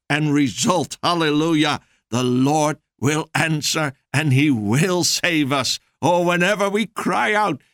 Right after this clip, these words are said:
and we call for His help, He is there to help us. Well, I believe in praying long time. Yes, spend your time in prayer during the day, while you are working, while you're busy.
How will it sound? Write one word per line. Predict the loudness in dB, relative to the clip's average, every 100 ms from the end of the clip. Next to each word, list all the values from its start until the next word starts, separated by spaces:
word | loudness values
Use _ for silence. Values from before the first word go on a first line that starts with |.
| _
and | -4 0
we | 0
call | 0 -2 0 0
for | -2 -2 -2
His | -2 -2
help, | 0 -2 -4 _ _ _
He | 0 0 -2
is | -2 -2 -2
there | -2 -2 -4 -2
to | -2 -2 _ _
help | -6 -2 -2 -2 -2
us. | -2 -2 -4 -8 _ _ -8
Well, | -2 0
I | 0
believe | 0 2 2 2
in | 2 0 -2 -4 _ _
praying | -2 0 0 0 0 0
long | 2 2 2 0
time. | 0 0 0 0
Yes, | 0 0 -2
spend | -4 -2 0 0 -2
your | -2 -2
time | -4 -4 -2 -2 -4 -4
in | -4 -4 -6
prayer | -2 0 0 -4 -8 _ _ -8
during | 0 2 2 0
the | 0
day, | -2 -2 -2
while | -4 -2 0 0
you | 2 2 2
are | 2
working, | 2 0 -2 -4 -4
while | -2 0 0
you're | 0 -2
busy. | 0 0 0 0 -2